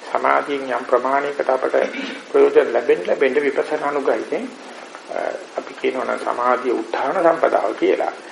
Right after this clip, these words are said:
විපස්සනා කියන්නේ ආරක්ෂක සම්පදාය. ලැබෙන්න, ලැබෙන එක අරස කරන්න.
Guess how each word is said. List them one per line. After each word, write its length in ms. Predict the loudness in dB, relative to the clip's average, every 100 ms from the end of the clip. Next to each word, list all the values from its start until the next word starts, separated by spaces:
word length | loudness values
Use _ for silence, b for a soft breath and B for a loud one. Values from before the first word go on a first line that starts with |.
| B
විපස්සනා 540 | -6 2 4 2 -2 -2
කියන්නේ 280 | -2 -2 -2
ආරක්ෂක 400 | 0 0 -2 -4
සම්පදාය. 480 | -4 -6 -6 -2
ලැබෙන්න, 320 | -2 0 0 0
ලැබෙන 260 | 0 0
එක 100 | 4
අරස 280 | 4 2 -2
කරන්න. 340 | -4 -6 -8